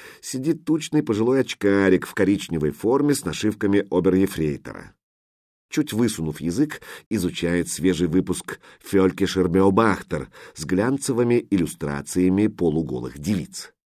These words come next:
Кризис, что поделаешь. Партийной прессе пришлось перейти на формат таблоида, чтобы выжить в жестких условиях рынка. Я стучу в стекло будки.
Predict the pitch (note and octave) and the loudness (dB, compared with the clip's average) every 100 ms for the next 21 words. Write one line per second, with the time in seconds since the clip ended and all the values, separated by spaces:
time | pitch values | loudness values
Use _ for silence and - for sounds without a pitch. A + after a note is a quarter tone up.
0 | - - - _ - D3+ E3 F#3 G3 - | -20 -20 -20 _ -6 2 4 4 0 -4
1 | - - E3 C#2 C2 C2 C2 - - _ | -6 -4 -4 -4 -6 -4 -6 -8 -16 _
2 | _ - G2 - A2+ G#2 F2 F#2+ D3+ D#3 | _ -6 -6 0 2 4 2 2 2 2
3 | - G#2+ G2 - D#3 E3 B2 G#2+ C3 C#3 | -4 -2 -4 0 0 0 0 0 2 -2
4 | - F2 G2 A2+ - G#2 E2 E2+ F2+ F2+ | 0 0 0 -2 -2 -2 2 4 6 6
5 | D#2 D2+ - - - - - D3 D#3 C#3+ | 4 -2 -6 -18 -20 -18 -4 0 2 4
6 | C#3+ D3 F2+ E2+ G2 G2+ - - F#2 C#2+ | 4 4 0 0 2 0 -4 -4 -4 -4
7 | D2 D#2 D#2 D#2+ C#2 A1 - - _ _ | -2 0 0 -2 -4 -6 -18 -20 _ _
8 | _ _ _ _ _ - B2 D3 D3 C3+ | _ _ _ _ _ -4 -2 -2 -4 -2
9 | C#3 - - A#2 A2+ E2 D2+ - D#2+ D#2 | -2 -2 -6 2 2 2 -2 -2 -2 -2